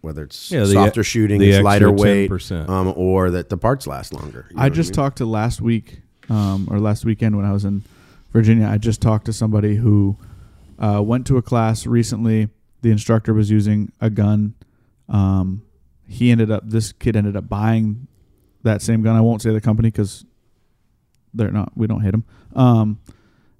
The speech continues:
Speaker 3: and he bought that gun, went to another cl-, another course. It broke down within the first however long in the course, first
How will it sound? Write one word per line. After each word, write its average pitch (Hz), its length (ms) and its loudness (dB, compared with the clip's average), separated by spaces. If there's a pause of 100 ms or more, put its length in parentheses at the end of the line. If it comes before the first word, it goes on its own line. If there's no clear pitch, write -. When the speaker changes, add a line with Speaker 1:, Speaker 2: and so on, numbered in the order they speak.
(120)
Speaker 3:
and 123 380 2
he 120 100 0
bought 120 260 2
that 123 160 -4
gun, 127 400 0 (960)
went 113 220 4
to 117 100 8
another 117 240 6
cl-, - 160 -10 (120)
another 117 400 2
course. 113 440 0
It - 220 -6
broke 120 320 6
down 110 340 2
within 104 220 2
the 101 80 2
first 104 440 -2 (340)
however 104 440 2
long 98 220 0
in 98 80 -2
the 101 60 -2
course, 101 220 -2
first - 360 0